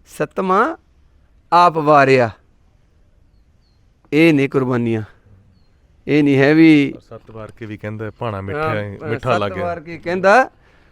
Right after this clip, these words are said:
Speaker 1: "ਭਾਣਾ ਮਿੱਠਾ ਲੱਗੇ ਤੇਰਾ, ਸਰਬੰਸ ਦਾਨੀਆਂ ਵੇ, ਦੇਣਾ ਕੌਣ ਦੇਊਗਾ ਤੇਰਾ?" ਤੇ ਇਹ ਗੱਲਾਂ ਨੇ, ਪਰ ਲੋਕੀ ਤਾਂ ਕਹਿੰਦੇ ਨੇ ਵੀ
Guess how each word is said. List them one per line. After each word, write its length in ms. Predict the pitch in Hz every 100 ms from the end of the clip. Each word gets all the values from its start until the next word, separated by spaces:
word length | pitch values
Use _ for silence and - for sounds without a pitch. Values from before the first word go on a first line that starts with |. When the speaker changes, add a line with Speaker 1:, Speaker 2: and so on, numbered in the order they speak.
| _ -
Speaker 1:
"ਭਾਣਾ 340 | 202 180 175
ਮਿੱਠਾ 400 | 170 165 - 170
ਲੱਗੇ 360 | 160 156 143 147
ਤੇਰਾ, 440 | 151 143 139 127 - _ -
ਸਰਬੰਸ 460 | - 135 135 131 -
ਦਾਨੀਆਂ 640 | 127 131 131 131 131 127
ਵੇ, 320 | 123 131 185 196 _ _ _ _ 123
ਦੇਣਾ 540 | 127 127 143 196 269 - _ _ _ _ -
ਕੌਣ 300 | 160 190 180
ਦੇਊਗਾ 460 | 160 151 139 135
ਤੇਰਾ?" 380 | 123 127 120 110 _ _ _ _ _ _ _ _ - -
ਤੇ 320 | 170 165 156 - -
ਇਹ 160 | 220
ਗੱਲਾਂ 300 | 208 196 196
ਨੇ, 260 | 180 190 226
ਪਰ 260 | 214 220 214 202 185 165 156 143 143 - _ -
ਲੋਕੀ 220 | 175 180 196
ਤਾਂ 80 |
ਕਹਿੰਦੇ 200 | 185 190
ਨੇ 100 | 190
ਵੀ 220 | 185 175